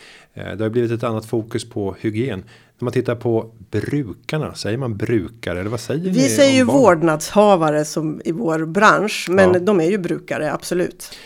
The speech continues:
Speaker 1: Och, och om vi säger på, på, om barnen, har ni märkt någon skillnad i, eh, antalet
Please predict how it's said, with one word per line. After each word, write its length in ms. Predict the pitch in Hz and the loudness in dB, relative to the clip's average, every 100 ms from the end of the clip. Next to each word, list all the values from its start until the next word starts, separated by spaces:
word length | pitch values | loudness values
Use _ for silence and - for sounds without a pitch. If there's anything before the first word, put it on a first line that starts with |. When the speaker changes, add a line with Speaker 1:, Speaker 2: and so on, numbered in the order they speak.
| - - | -20 -6
Speaker 1:
Och, 220 | 127 117 | -4 -4
och 120 | 135 151 | -4 -4
om 60 | 123 | -2
vi 100 | 120 | -2
säger 340 | 143 143 139 | 0 2 2
på, 420 | 139 131 123 123 - | 0 -2 -2 -6 -8
på, 380 | 117 110 107 | -4 -2 -4
om 240 | 107 113 113 | -4 -6 -6
barnen, 680 | 120 104 123 151 135 90 92 - _ | -6 -2 0 0 -2 -4 -8 -16 _
har 180 | - 113 | -4 -2
ni 100 | 107 | -2
märkt 640 | 104 107 123 143 117 - - | -2 -2 -2 -4 -6 -14 -8
någon 440 | 120 107 107 110 - | -4 -4 -6 -10 -18
skillnad 880 | - 127 113 104 117 160 120 101 - | -6 -4 -2 -4 -4 -6 -6 -8 -6
i, 420 | 101 92 90 90 | -6 -4 -6 -6
eh, 340 | 87 87 - | -6 -8 -10
antalet 640 | 92 87 - 90 85 85 - | -10 -10 -8 -8 -6 -10 -14